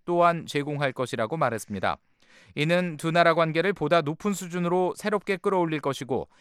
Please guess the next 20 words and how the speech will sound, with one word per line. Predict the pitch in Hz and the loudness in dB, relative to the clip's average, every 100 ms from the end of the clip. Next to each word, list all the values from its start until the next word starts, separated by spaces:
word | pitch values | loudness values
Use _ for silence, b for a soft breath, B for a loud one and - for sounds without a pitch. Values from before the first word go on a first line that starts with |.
| b | b
정상회담은 | - 135 143 151 147 147 180 180 - | -4 -2 0 0 2 0 0 -4 -4
그런 | 147 175 | 0 0
추세 | - 170 165 | 0 -4 -2
속에서 | 156 147 139 98 b b | -2 -4 -2 -2 b b
집중 | - 156 - 175 175 - | -10 -10 -6 -6 -6 -6
조명받는 | 156 160 180 175 165 156 156 165 - | -4 0 0 2 2 2 -2 -4 -6
행사가 | 170 170 165 151 | -8 -2 -2 0
될 | 139 131 | 0 -2
것이라는 | 127 117 113 120 180 | -2 -4 -4 -4 -4
전망입니다. | - 123 107 98 85 78 - _ _ _ _ _ _ b b b b | -6 -4 -4 -6 -6 -8 -8 _ _ _ _ _ _ b b b b
베트남은 | - 160 196 196 214 214 196 - | -4 -2 0 2 2 0 -4 -4
이미 | 165 185 208 | 0 0 0
지난 | - 190 190 | 0 2 2
이천십칠 | 160 165 185 175 - 185 | 0 -2 -2 -2 -6 0
년 | 160 123 151 - b b | 2 2 0 -8 b b
아시아 | 117 123 180 180 | 0 2 2 0
태평양 | 208 185 196 185 185 180 | -2 0 0 2 0 0
경제협력체 | 156 156 151 160 160 151 147 - 175 170 - | 0 -2 0 0 0 -2 -4 -4 0 0 0
에이펙 | 110 135 180 202 180 | 0 0 2 -2 -2
정상회의와 | 165 147 151 139 131 123 123 101 | -4 -2 -2 -2 -2 0 2 2